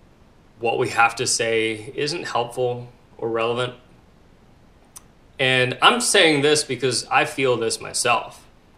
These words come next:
I get nervous when I'm in front of the camera. And you can see just looking at previous videos, and, um, even more so <laughs> if you look at some videos I had from the past on other channels, they're pretty darn awful.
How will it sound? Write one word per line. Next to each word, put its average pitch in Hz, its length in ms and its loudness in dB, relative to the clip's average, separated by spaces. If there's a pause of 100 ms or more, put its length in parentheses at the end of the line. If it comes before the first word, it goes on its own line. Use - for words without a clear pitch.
(400)
I 139 120 6
get 196 220 4
nervous 147 400 2
when 123 140 -2
I'm 120 80 -2
in 117 80 -4
front 113 220 -2
of 107 40 -4
the 101 60 -4
camera. 120 540 -2 (220)
And 139 160 0
you 202 80 0
can 185 140 2
see 156 280 2
just 151 280 -2
looking 139 320 0
at 123 100 -2
previous 143 460 2
videos, 98 600 -6 (500)
and, 113 560 -2
um, 110 560 -2 (100)
even 123 260 0
more 135 220 2
so 127 220 0
<laughs> 110 40 0
if - 200 -6
you 139 80 -2
look 120 140 0
at - 60 -10
some 113 260 -2
videos 117 380 -2
I 110 120 0
had 110 280 -4
from 104 140 -8
the 98 80 -8
past 107 500 0
on 101 240 -8
other 117 300 2
channels, 101 720 -6 (1300)
they're 139 140 2
pretty 190 460 0
darn 131 320 2
awful. - 520 0